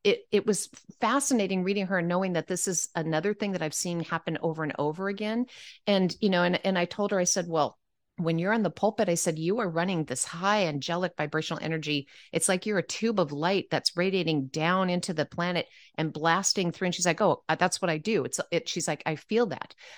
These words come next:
I can feel when it happens, like, the energy changes within my body. I feel a different frequency." And, and so not only is she a light worker, but she is literally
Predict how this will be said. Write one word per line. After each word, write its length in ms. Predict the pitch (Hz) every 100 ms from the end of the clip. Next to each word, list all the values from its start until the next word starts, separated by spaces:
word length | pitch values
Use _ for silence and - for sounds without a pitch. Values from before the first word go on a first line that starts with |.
| - -
I 80 |
can 180 | 175 196
feel 420 | 180 - 220 208
when 200 | 175 180
it 100 | 170
happens, 580 | - 180 170 - 151 131
like, 180 | 147 139
the 140 | 160 170
energy 340 | 175 170 165
changes 460 | - 160 165 165 147
within 240 | 151 151
my 140 | 143 131
body. 360 | 143 151 147
I 60 | 127
feel 260 | - 165
a 60 | 147
different 360 | 131 156 151 -
frequency." 800 | - 185 185 156 - 143 120 - - - -
And, 200 | 185 185 -
and 120 | 185 185
so 200 | - 190
not 180 | 190
only 240 | 208 214 185
is 60 |
she 160 | 175 175
a 80 | 143
light 240 | 160 208
worker, 240 | 170 156 143
but 140 | 185
she 200 | - 196
is 260 | 170 147 -
literally 680 | 170 190 175 160 151 139